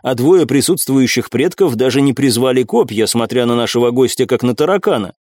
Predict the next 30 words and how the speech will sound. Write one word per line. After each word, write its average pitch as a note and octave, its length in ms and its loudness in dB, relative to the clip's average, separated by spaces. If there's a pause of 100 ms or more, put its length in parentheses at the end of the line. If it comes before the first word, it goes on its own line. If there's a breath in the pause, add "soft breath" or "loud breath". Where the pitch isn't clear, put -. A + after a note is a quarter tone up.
(560)
«Я C#3+ 140 -2
же C3 140 -2
говорила, D#3+ 500 0
что - 160 -4
ему E3 200 2
нельзя B3 440 -2
доверять!» E3 540 -2 (260)
раздался A#2+ 580 -2
изнутри B2 400 0
голос A#2+ 400 0
Ашу. B2 440 -2 (480 soft breath)
«Теперь C3 440 0
мы G3 160 0
знаем A2 380 -2
это A#2+ 220 0
точно». - 460 -4 (600)
Янис, A#3+ 560 0
впрочем, G#3+ 560 -2
явно G3 400 0
уже F3 180 2
догадался F3 680 2
о G#2 40 0
совершённой B2+ 680 0
ошибке G#3+ 580 0
и E3 160 -2
смотрел C#3+ 460 0
на D3+ 80 2
меня C#3+ 280 2
без C3 200 0
удивления, C#3 800 0